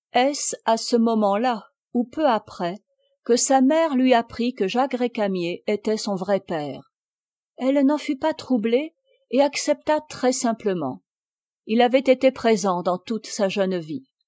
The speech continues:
Son mari continua de mener sa vie privée hors de son foyer, mais lui donna son nom,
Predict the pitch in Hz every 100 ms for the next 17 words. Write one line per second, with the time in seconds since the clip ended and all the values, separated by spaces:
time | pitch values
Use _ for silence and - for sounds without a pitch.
0 | _ _ _ _ _ _ _ - 196 190
1 | 208 247 285 240 220 - 226 226 277 240
2 | 220 226 233 294 - 220 247 254 247 226
3 | 269 277 - 247 202 196 185 190 - 233
4 | 240 294 311 _ _ _ - 240 254 277
5 | 233 254 254 262 - 240 220 196 147